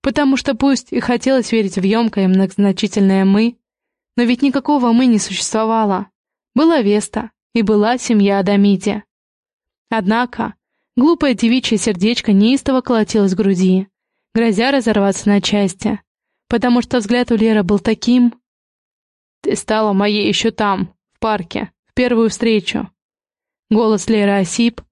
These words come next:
потому что приходилось тяжко, не хватало силы воли, чтобы контролировать эмоции и не наброситься на девчонку.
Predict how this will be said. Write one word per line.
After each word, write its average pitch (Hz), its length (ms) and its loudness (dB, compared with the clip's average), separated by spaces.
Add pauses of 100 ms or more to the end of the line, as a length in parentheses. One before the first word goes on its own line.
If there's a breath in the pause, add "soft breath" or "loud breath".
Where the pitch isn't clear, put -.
(320)
потому 294 340 0
что 269 160 -2
приходилось 220 560 0
тяжко, - 580 -4 (260)
не 233 80 2
хватало 214 420 0
силы 214 320 2
воли, 196 460 0 (300)
чтобы 294 300 -2
контролировать 208 800 0
эмоции 226 400 0
и 214 40 2
не 202 100 4
наброситься 202 540 0
на 196 120 4
девчонку. 202 720 0